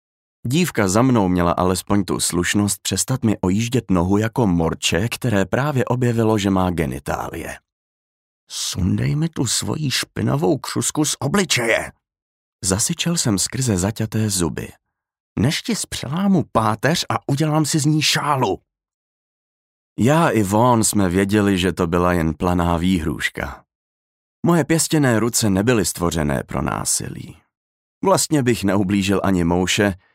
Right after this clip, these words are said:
i kdyby zabila celou mou nejbližší rodinu. Ano, byl bych rozčílený, nepříčetný. A samozřejmě bych podal žalobu za citovou újmu. Ovšem ušpinit si ruce?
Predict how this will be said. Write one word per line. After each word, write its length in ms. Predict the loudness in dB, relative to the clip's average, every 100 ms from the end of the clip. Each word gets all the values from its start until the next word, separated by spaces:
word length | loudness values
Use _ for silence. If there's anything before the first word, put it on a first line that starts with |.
| _
i 80 | -4
kdyby 340 | 0 0 2 2
zabila 460 | 0 0 0 0
celou 380 | -2 -2 0 2
mou 220 | 2 4
nejbližší 580 | 2 2 2 0 0 0
rodinu. 420 | 0 -4 -8 -12 -16 _ _ -18 -16 -18 -2
Ano, 340 | 2 2 0 0
byl 280 | -2 0
bych 260 | 0 -2 0
rozčílený, 800 | -2 -2 -4 -6 -6 -8 -10 -12 -20 _ -12
nepříčetný. 1160 | -4 -2 -2 -2 -2 -4 -8 -12 -16 -16 -20 _ _ -20 -18 -18 -10 0
A 220 | 2 2
samozřejmě 580 | 2 2 2 2 2 2
bych 160 | 0
podal 320 | 0 2 2 2
žalobu 440 | 0 0 0 0
za 160 | 2 0
citovou 600 | -2 0 0 2 0 0
újmu. 500 | -2 0 -2 -8 -14 -16 _ _ _ _ _ _
Ovšem 400 | 0 2 2 0
ušpinit 420 | 0 0 0 0
si 160 | 0 0
ruce? 480 | -2 -4 -4 -4